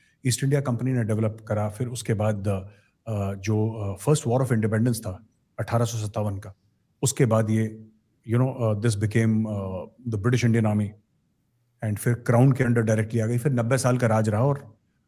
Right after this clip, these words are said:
अ, उन्नीस सौ सैंतालीस में, अ, भारत को आज़ादी मिली और पाकिस्तान क्रिएट हुआ, पाकिस्तान बना। तो ऐसा कैसे हो सकता है कि ढाई सौ साल का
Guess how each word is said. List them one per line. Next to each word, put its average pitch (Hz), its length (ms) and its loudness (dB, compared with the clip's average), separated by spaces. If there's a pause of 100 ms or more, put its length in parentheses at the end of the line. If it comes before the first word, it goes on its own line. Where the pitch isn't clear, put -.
अ, 107 260 -6
उन्नीस 131 200 2
सौ 127 60 -2
सैंतालीस 107 460 -2
में, 147 100 -4
अ, - 840 -20
भारत 113 340 0
को 113 80 0
आज़ादी 110 280 0
मिली 175 200 -2
और 196 100 -2
पाकिस्तान 117 420 -6
क्रिएट 107 320 -4
हुआ, 92 280 -14
पाकिस्तान 101 440 -6
बना। 87 300 -8 (880)
तो - 60 -4
ऐसा 208 180 0
कैसे 226 220 0
हो 202 60 2
सकता 156 260 -4
है 160 60 0
कि 156 100 -2
ढाई 110 300 2
सौ 123 120 0
साल 110 280 0
का 110 460 -2